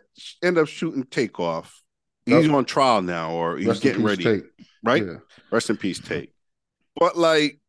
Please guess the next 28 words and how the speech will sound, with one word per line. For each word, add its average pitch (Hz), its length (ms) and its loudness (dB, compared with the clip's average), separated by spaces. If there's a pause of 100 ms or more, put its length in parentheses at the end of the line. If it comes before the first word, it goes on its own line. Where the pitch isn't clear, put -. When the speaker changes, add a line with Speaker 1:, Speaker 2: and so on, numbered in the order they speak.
(340)
Speaker 1:
obviously, 208 560 2
there 160 140 4
was 147 120 4
at 131 120 4
a, 117 300 0 (100)
a, 107 300 -6
an 110 160 -2
event 113 500 -2 (320)
with 107 400 0 (280)
Mob 123 240 2
Ties. - 540 -8 (440)
Speaker 2:
Mob 92 320 -6
Ties, - 420 -16
yep. 95 260 -12 (280)
Speaker 1:
And, 107 580 2
um, 95 560 2 (560)
I, 208 200 0
you 196 140 0
know, 165 140 2
whatever 175 340 4
happened, 143 500 -2 (220)
happened. 110 440 -4 (640)
Speaker 2:
The 113 80 2
events 110 320 2
of 135 80 4
the 131 60 6
Speaker 1:
But 101 60 2 (120)
Speaker 2:
night. 110 80 -2